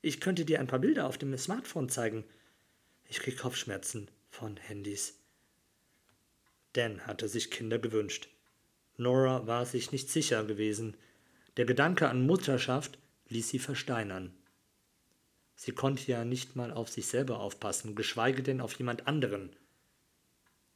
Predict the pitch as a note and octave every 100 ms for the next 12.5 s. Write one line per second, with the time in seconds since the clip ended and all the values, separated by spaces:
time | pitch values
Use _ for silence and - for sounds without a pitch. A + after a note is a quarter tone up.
0 | _ - A2+ - - _ _ - B2+ E3+
1 | G3 F#3+ D3 F3+ - B3+ C4 - - _
2 | _ _ _ - G#2+ A2+ B2+ B2+ _ _
3 | _ _ _ _ _ _ - D3 C3+ -
4 | C3 B2 C3+ C3 - - _ - C3 C3
5 | A#2 B2 A#2+ - B2+ - - B2+ B2 C3
6 | C3 - - _ _ _ _ _ _ _
7 | _ - _ - G#3+ - C3 C#3+ C#3+ B2
8 | A2+ A2 G#2+ - _ _ _ _ _ _
9 | A#2 A#2 A2+ B2 C3 B2+ - - A2 G#2+
10 | A2 G#2+ G#2 G#2 G#2 _ _ _ _ -
11 | C3 C3 C3 - _ _ _ _ - C3
12 | C3 B2+ A#2+ B2+ B2+